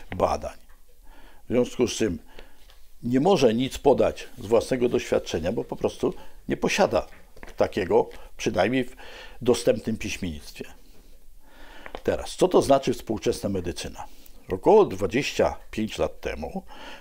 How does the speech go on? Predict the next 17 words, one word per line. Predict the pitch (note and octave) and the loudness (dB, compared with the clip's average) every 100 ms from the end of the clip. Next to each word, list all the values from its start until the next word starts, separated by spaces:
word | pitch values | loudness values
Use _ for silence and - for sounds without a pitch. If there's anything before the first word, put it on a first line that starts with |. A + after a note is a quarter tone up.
| - | -6
wymyślono | G#2+ B2+ G#2+ - A#2 D#3+ F#2+ - | 2 2 2 2 6 6 6 0
taki | F#2 - - | -6 -6 -12
slogan, | - - A#2+ E2+ D2 F2 G2 G2+ - - - - - | -8 0 2 2 -2 -4 -2 -4 -12 -16 -16 -16 -10
który | - A2 | -2 0
polegał | G2+ G#2+ C3 D3 G#2 | 2 4 6 6 4
na | G2 F2+ - | 4 -2 -4
tym, | - A2 E3+ G#3+ - - - - | -6 -4 -4 -6 -10 -16 -16 -10
że | - G#2 A2+ F#2 E2+ - - - - - - | -4 4 4 4 -2 -12 -18 -18 -18 -18 -14
wszystkie | - C#3+ F3+ - C3 G#2 - - - - - - | -2 4 4 4 2 2 0 -12 -18 -20 -20 -6
procedury | - A#2 F#3+ B2 C3+ D3+ | -2 0 0 2 4 4
muszą | A2+ B2 A#2+ | 4 0 0
mieć | A2 A2+ - | 0 0 0
naukowe | F#2 E2+ - A#2+ A#2+ G2 | 0 0 4 6 6 4
dowody | F#2+ F#2 G#2 F#2 | 2 4 2 2
potwierdzające | F#2 F#2+ - G2+ E2+ G2 G2+ G#2 G2 F2+ | 0 -2 0 -2 2 2 4 0 0 -4
ich | E2 | -6
istnienie. | - - C#2 - | -10 -10 -12 -12